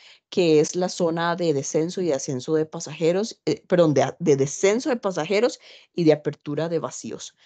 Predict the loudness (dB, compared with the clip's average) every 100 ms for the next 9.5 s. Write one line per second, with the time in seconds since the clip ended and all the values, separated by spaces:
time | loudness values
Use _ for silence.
0 | _ -14 -12 -6 -4 -2 -2 -2 -4 -6
1 | -6 -2 2 4 2 -2 -12 _ _ -20
2 | _ _ _ 2 6 6 4 0 _ _
3 | -14 -6 -2 0 2 4 4 6 4 4
4 | -2 -4 -6 -2 0 0 -2 -8 -8 -8
5 | -6 -8 -4 0 0 0 -6 -6 -6 -4
6 | -8 -14 -18 -10 -8 -6 -6 -4 -4 -6
7 | -4 0 0 0 -2 -6 -8 -10 -10 -8
8 | -8 -8 -10 -8 -8 -8 -6 -6 -4 -8
9 | -8 -6 -2 -2